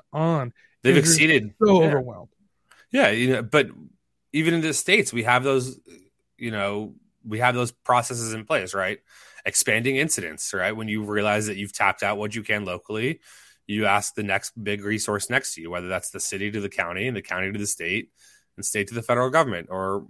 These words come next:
Speaker 2: you know, whatever that kind of looks like. Um, I, I, what I find more interesting right now with, with Syria is, um,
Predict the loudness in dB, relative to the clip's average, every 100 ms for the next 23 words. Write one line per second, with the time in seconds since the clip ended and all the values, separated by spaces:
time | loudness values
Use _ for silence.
0 | -14 -8 -6 -2 -2 -2 -4 -4 -2 -2
1 | -4 -8 -14 -6 -4 -4 -6 -8 _ _
2 | _ _ _ _ -4 -4 -8 _ -12 -10
3 | -4 -6 -6 -4 0 0 2 0 0 -4
4 | -4 -4 -4 -6 -6 -6 -4 -2 -2 -4
5 | -8 -4 0 2 4 4 2 -4 -6 _
6 | -20 _ -6 -4 -2 -2 -2 -4 -8 _
7 | _ _ -4 -2 -2 -6